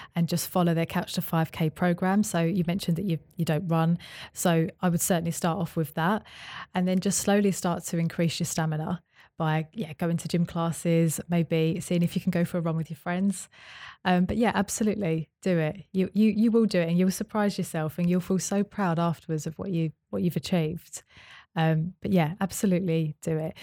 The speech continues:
But just make sure that you do follow a good training program because, yeah, it's, it's certainly helpful, especially if you don't have that sort of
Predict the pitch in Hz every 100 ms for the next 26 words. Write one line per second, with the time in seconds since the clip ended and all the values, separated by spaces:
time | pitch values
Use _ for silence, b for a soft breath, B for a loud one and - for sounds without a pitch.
0 | B 185 - 208 - 196 185 - 185 165
1 | 185 175 170 - 180 160 160 170 - 170
2 | 160 156 - 156 151 151 151 151 - 165
3 | 151 - 220 170 151 190 175 - - -
4 | 196 - - 202 190 175 170 185 180 -
5 | 202 214 - 180 - 175 147 175 170 -
6 | 165 156 - 160 214 - 160 165